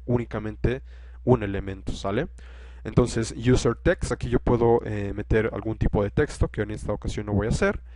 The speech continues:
Y bueno, uni-, únicamente cuando yo ya tenga,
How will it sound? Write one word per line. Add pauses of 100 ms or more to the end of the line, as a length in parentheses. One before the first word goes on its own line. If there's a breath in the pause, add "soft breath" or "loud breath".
(420 loud breath)
Y
bueno,
uni-, (120)
únicamente
cuando
yo
ya
tenga,